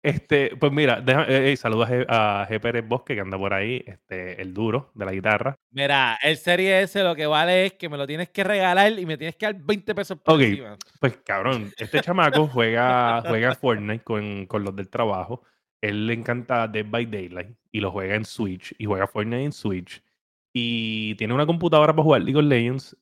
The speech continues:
Speaker 1: y, y nada, él, él, yo le digo esto, nada, se lo, se lo llevó, whatever, se lo di con el control y todo bien chulo. Y, cabrón, lo dejé dos o tres días con él y después le di, me dio con preguntarle, "Mira, ¿y,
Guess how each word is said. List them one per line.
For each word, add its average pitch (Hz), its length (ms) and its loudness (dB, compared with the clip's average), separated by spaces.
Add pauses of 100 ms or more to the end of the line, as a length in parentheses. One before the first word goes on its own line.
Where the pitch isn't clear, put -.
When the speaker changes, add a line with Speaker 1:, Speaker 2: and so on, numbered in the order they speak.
Speaker 1:
y, 104 800 -8 (720)
y 120 100 -2
nada, 175 380 4
él, 123 220 -2
él, 120 160 0
yo 117 140 2
le 127 80 4
digo 160 220 4
esto, 180 300 0 (300)
nada, 120 200 -2
se - 120 -8
lo, 110 260 -2
se - 140 -10
lo 107 80 -2
llevó, 113 400 -4 (160)
whatever, 101 320 -2
se - 120 -8
lo 101 60 -4
di 95 120 -4
con 101 80 -6
el 101 60 -6
control 110 300 -6
y 101 40 -6
todo 110 140 0
bien 117 140 0
chulo. 127 440 -2 (680)
Y, 127 1120 2
cabrón, 104 500 -4 (600)
lo 117 160 2
dejé 127 300 4
dos 120 160 4
o 131 60 8
tres 131 220 2
días 123 220 -2
con 117 240 -4
él 127 260 -4 (160)
y 110 80 -6
después 110 260 -2
le 120 120 2
di, 110 120 0
me 104 140 -4
dio 98 100 -2
con 107 120 -2
preguntarle, 95 500 -2
"Mira, 160 160 0
¿y, 110 580 -6